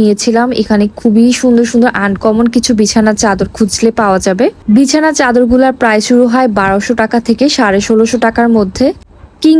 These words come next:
বেড সাইজের বিছানার চাদর পেয়ে যাবেন, দুইটা আপনার বালিশ পেয়ে যাবেন, একটা কোল বালিশের কভার পেয়ে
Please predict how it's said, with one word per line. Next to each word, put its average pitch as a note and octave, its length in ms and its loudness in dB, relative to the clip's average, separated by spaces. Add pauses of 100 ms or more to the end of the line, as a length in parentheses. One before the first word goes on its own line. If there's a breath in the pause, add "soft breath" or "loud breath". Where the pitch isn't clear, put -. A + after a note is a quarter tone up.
বেড D4+ 220 2
সাইজের B3 380 0
বিছানার A3+ 400 0
চাদর A3 320 0
পেয়ে A3+ 200 2
যাবেন, C4 220 0 (180)
দুইটা G3+ 340 0 (140)
আপনার G3+ 340 -2
বালিশ F#3+ 360 0
পেয়ে A3+ 200 2
যাবেন, A#3+ 220 0 (220)
একটা G3+ 180 -6 (120)
কোল A3+ 220 2
বালিশের B3 380 0
কভার B3 280 0
পেয়ে C4 120 2